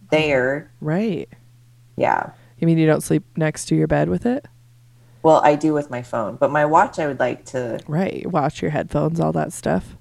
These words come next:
Speaker 1: Yeah, and, like, put a plug-in in there so, like,
Speaker 2: Mm-hmm.
Speaker 1: the dirty laundry doesn't s-, yeah. No.
Speaker 2: It would also be nice for the people that steam and iron.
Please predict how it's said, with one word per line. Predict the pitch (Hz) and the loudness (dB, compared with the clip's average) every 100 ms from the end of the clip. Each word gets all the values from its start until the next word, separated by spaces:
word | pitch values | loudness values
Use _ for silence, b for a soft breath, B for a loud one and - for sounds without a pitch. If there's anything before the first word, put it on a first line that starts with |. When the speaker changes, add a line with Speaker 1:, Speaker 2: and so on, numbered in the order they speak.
| _ | _
Speaker 1:
Yeah, | 180 160 127 | 4 4 4
and, | 160 | 0
like, | 156 151 | -2 -2
put | - 160 | 0 0
a | 156 | 0
plug-in | - 143 139 151 151 151 - | 2 2 2 0 -2 -6 -6
in | 151 151 151 | -6 -4 -2
there | 151 151 151 160 | 0 0 -2 -4
so, | - 131 | 0 0
like, | 127 123 - - | 2 -2 -4 -10
Speaker 2:
Mm-hmm. | 160 156 165 156 | -8 -8 -6 -4
Speaker 1:
the | 160 | -2
dirty | 165 123 127 | 0 0 -2
laundry | 123 127 135 143 | -4 -4 -4 -2
doesn't | 135 131 139 | -2 -4 -10
s-, | - - | -12 2
yeah. | 127 - - B B B | 4 2 -2 B B B
No. | |
Speaker 2:
It | 202 | 8
would | 208 | 10
also | 220 240 254 | 8 8 8
be | 190 | 8
nice | 180 175 | 8 6
for | - 170 | 6 4
the | |
people | 160 165 165 | 6 6 6
that | 160 156 | 6 4
steam | - - 151 151 | 0 0 2 2
and | 151 98 | 0 -2
iron. | 143 139 123 - 165 | -2 -2 -4 -6 -10